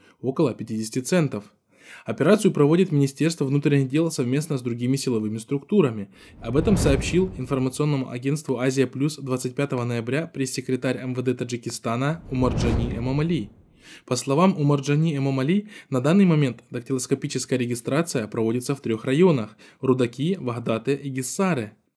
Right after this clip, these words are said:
Позже она пройдет и по всей республике. Как сообщило информационное агентство «Авеста» со ссылкой на собственный источник в М В Д Республики Таджикистан, с помощью этой операции мы намерены определить точные данные о регистрации граждан,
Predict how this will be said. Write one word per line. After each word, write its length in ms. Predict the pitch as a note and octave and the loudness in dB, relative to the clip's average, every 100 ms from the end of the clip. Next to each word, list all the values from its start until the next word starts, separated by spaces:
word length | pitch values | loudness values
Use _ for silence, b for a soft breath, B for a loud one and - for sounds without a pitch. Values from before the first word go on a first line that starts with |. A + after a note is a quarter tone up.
| _ | _
Позже 280 | C#3+ D#3+ G#3+ | 8 8 8
она 120 | G3+ | 4
пройдет 320 | D3 C3 B2 | 4 0 2
и 40 | A#2+ | 0
по 100 | A#2+ | -4
всей 220 | - B2 | -2 -2
республике. 720 | C3+ - F#3+ C#3 A2 G2+ G2+ _ B B | -2 0 0 2 -2 -8 -16 _ B B
Как 140 | C3+ | -6
сообщило 480 | - D3+ - G3 F#3 | 0 0 2 2 2
информационное 560 | D3 D3+ D3 C#3+ E3+ C#3+ | 0 0 0 0 0 0
агентство 480 | C#3 D#3+ E3 D3 | 0 -2 0 -4
«Авеста» 560 | A#2+ B2+ F#3 G3 A#2+ A2 | -4 2 2 2 -6 -8
со 140 | - A#2+ | -8 -8
ссылкой 340 | - C#3+ C3 | -2 0 0
на 80 | B2 | -2
собственный 440 | - C3 - B2+ | -2 -4 -4 -4
источник 520 | B2 C3+ C#3 - A2+ - | -2 2 0 0 -6 -8
в 20 | |
М 140 | C3+ B2+ | -6 -4
В 100 | B2+ | 0
Д 280 | B2+ A2+ A#2 | 2 0 -4
Республики 460 | A#2+ - A#2+ A#2+ | -10 -6 -6 -6
Таджикистан, 720 | B2 B2 B2+ C#3 - C#3 A2 G#2 _ _ _ _ _ _ _ | -8 -6 -6 -6 -6 -4 -6 -8 _ _ _ _ _ _ _
с 40 | - | 2
помощью 320 | F3 F#3+ F3+ | 4 6 6
этой 160 | E3 | 6
операции 460 | D3+ D3+ D3+ F#3 D#3 | 4 4 2 2 0
мы 120 | C3+ | 2
намерены 400 | C3+ C3 C#3 F3 | 2 4 4 4
определить 520 | C#3+ C3 B2 B2+ C#3 | 2 2 2 2 2
точные 400 | - C3 - C#3 | 2 2 2 0
данные 400 | B2+ B2+ D3+ D#3+ | 0 0 2 2
о 100 | A#2 | 0
регистрации 640 | A#2 B2+ A#2 C3 B2 B2 C3 | -2 -4 -4 -2 -2 0 -2
граждан, 540 | D3+ E3+ C3 A2+ A2+ | 2 2 2 -4 -12